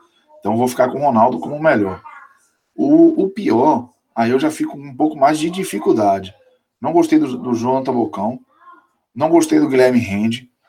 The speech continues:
e eu achei, assim, que o Jordi, ele, ele tem que raciocinar.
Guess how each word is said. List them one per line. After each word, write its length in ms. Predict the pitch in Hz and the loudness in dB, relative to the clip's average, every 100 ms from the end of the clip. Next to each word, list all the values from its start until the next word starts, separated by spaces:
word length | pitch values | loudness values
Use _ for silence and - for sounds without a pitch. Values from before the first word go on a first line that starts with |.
| _ _ _ _ _ | _ _ _ _ _
e 680 | - 107 113 117 113 110 107 | -4 2 4 4 4 2 0
eu 80 | 107 | -2
achei, 200 | - 123 | -4 -2
assim, 280 | 120 123 | -2 -4
que 140 | 123 135 | -8 -2
o 80 | 127 | 0
Jordi, 720 | 139 - 101 101 117 127 - _ _ - - | 2 2 0 -2 -2 -2 -6 _ _ -20 0
ele, 880 | 113 117 123 135 135 135 123 104 - | 2 4 2 -2 -2 0 0 -2 -4
ele 200 | 123 135 | -6 -2
tem 100 | 156 | 0
que 80 | |
raciocinar. 840 | 151 156 - 156 156 226 113 95 | 0 0 0 -2 -2 -2 -2 -4